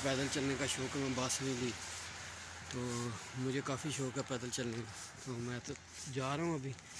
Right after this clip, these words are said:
तो फिर, फिर ये हम पहुँच गए हैं, ये हॉस्पिटल की है, दीवार है, तो इधर इंटर-, इधर एंट्री की जगह है।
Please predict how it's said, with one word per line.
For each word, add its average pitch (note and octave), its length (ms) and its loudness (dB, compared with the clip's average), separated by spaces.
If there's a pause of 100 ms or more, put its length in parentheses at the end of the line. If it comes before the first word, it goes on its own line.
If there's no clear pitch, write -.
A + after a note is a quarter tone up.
(680)
तो - 160 -6
फिर, B2+ 160 -4 (1700)
फिर D3+ 180 -4
ये D#3 80 4
हम D3+ 260 6 (100)
पहुँच D#3+ 260 6
गए E3+ 80 6
हैं, E3 120 6
ये D#3 220 6
हॉस्पिटल C#3+ 640 2
की D3+ 140 2
है, C#3 100 2 (920)
दीवार C3+ 360 4
है, D3 80 4
तो C#3+ 140 0 (300)
इधर D#3 200 6
इंटर-, D3 480 4 (460)
इधर D3+ 160 4
एंट्री D3 340 4
की D#3 140 4
जगह D3+ 220 6
है। D3+ 100 2